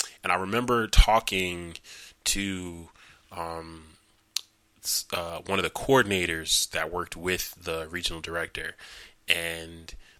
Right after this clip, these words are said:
them telling me about an opportunity, uh, to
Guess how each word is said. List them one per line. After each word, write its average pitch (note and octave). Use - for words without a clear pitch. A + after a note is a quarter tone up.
them F2+
telling F#2+
me F2
about E2+
an F2
opportunity, E2+
uh, E2+
to E2+